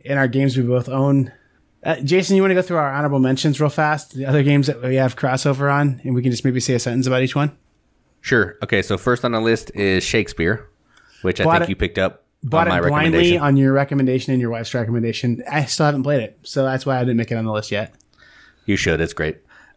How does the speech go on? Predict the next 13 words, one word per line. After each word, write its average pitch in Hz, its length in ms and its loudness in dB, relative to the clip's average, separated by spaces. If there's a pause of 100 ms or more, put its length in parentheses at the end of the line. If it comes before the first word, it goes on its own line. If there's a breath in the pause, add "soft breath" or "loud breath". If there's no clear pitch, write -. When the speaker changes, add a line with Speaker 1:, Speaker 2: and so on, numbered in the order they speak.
Speaker 2:
Um, 98 360 2
next 120 420 -2
is 107 380 0
Istanbul, 104 580 0 (120)
which 90 180 -2
Speaker 1:
Oh, 139 60 2
Speaker 2:
I 127 220 2
bought - 240 -2
Speaker 1:
awesome. 120 420 -4
Speaker 2:
on, 92 100 -4
on 90 40 -4
your 107 140 2
recommendation, 87 680 -4